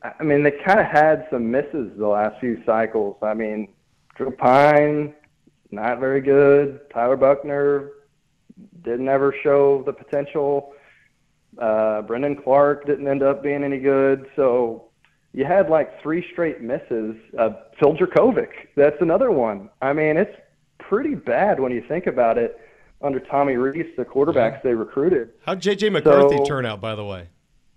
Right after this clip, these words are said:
Speaker 1: <laughs> Yeah. Yeah, I, I, I remember, this is actually a funny story. When, uh, I was covering Notre Dame for you guys, um,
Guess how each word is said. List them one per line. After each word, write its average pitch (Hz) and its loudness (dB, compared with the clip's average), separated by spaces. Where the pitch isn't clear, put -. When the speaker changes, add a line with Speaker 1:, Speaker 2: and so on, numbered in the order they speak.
Speaker 1:
<laughs> - -18
Yeah. 180 0
Yeah, 196 4
I, 160 2
I, - 2
I 160 -2
remember, 160 -4
this 151 -6
is 160 -8
actually 135 -4
a 110 -10
funny 120 -10
story. 123 -4
When, 123 -8
uh, 110 -4
I 139 4
was 147 -2
covering 156 -2
Notre 120 -2
Dame 117 -4
for 123 -10
you 113 -8
guys, 113 0
um, 117 0